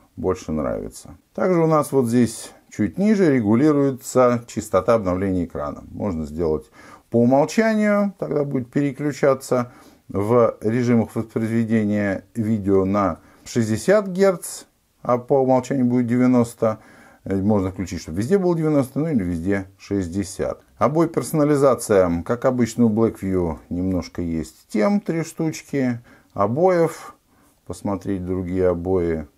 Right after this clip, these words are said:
мы уже попадаем в онлайн какой-то магазин, да, тоже можно качнуть и темы, и обои, как видите, здесь нам предлагают, да, что-то новенькое. О, полно тут всего. Прекрасно.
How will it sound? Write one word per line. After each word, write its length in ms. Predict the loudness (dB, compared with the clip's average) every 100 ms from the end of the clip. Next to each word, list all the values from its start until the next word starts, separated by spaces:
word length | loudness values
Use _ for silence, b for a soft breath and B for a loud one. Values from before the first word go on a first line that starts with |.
| -18
мы 160 | -14 -12
уже 160 | -12
попадаем 760 | -12 -4 -2 2 2 2 -4 -8 b b b -12
в 400 | -4 -2 -2 -4 _ _ _
онлайн 440 | -2 2 4 2 2
какой-то 420 | -4 -4 -6 -4
магазин, 580 | -2 2 2 2 -2 2
да, 180 | 2 2
тоже 300 | -2 -2 -2
можно 420 | -4 -6 -8 -12 B B B -2
качнуть 480 | -2 0 -6 -6
и 80 | -10
темы, 400 | -6 -4 -2 0
и 20 |
обои, 440 | 0 0 0 -2 -2
как 260 | -4 -6
видите, 400 | -6 -6 -6 -8
здесь 300 | -12 -10 -10
нам 180 | -8 -8
предлагают, 760 | -6 -4 0 0 0 0 -2 -6
да, 260 | -8 -8 -12 b b b b
что-то 560 | -20 -6 -4 0 -2 -4 -4
новенькое. 880 | 0 4 4 2 -2 0 0 0 -4 -8
О, 460 | -10 -6 -6 -6 -2
полно 380 | 0 0 -2
тут 180 | -4 -10
всего. 420 | -8 -6 -6 -8 _ _ B B B B _
Прекрасно. 800 | -8 -6 -2 0 0 -2 -12 -12